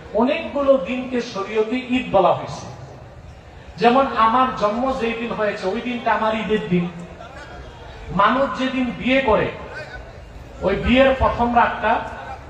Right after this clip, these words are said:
ওটা কি? ঈদের দিন। ঈদ শব্দের অর্থ কি? প্রশ্ন আসে না?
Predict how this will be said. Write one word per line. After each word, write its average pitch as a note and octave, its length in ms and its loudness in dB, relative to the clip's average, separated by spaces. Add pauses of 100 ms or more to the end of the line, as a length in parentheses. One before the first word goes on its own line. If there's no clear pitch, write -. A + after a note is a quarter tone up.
(380)
ওটা A#3 180 4
কি? A#3 140 0 (960)
ঈদের A#3+ 380 0
দিন। F#3 240 -8 (800)
ঈদ D4+ 240 -2
শব্দের C4+ 440 2
অর্থ - 340 2 (120)
কি? G#3+ 140 -10 (320)
প্রশ্ন B3+ 280 2
আসে A#3+ 240 0
না? B3+ 100 -6